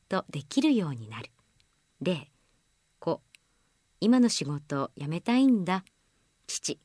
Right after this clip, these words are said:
「何を言っているんだ。仕事を始めてからまだ一年。将来、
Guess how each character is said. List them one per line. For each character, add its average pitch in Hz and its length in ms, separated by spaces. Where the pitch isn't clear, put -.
「何 247 280
を 269 40
言 220 100
っ - 40
て - 240
い 226 100
る 226 160
ん 196 140
だ。 143 220
仕 - 160
事 311 260
を 302 40
始 294 180
め 277 140
て 254 100
か 208 120
ら 185 80
ま 233 120
だ 233 120
一 190 280
年。 190 220
将 233 260
来、 165 280